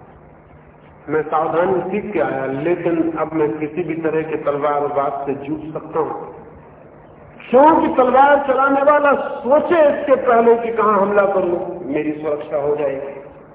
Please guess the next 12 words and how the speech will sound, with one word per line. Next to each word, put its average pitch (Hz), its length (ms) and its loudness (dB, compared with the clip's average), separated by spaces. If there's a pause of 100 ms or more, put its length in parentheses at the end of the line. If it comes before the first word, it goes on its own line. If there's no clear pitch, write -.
(480)
अब 147 100 -2
मैं 143 320 -4
सावधान, 135 520 -4 (1120)
मैंने 175 220 2
तलवार 196 420 4
चलानी 208 240 4
नहीं 220 220 2
सीखी, - 680 -6 (600)
मेरा 175 260 4
गुरु 202 280 4
अजीब 208 380 2
था।" - 280 -12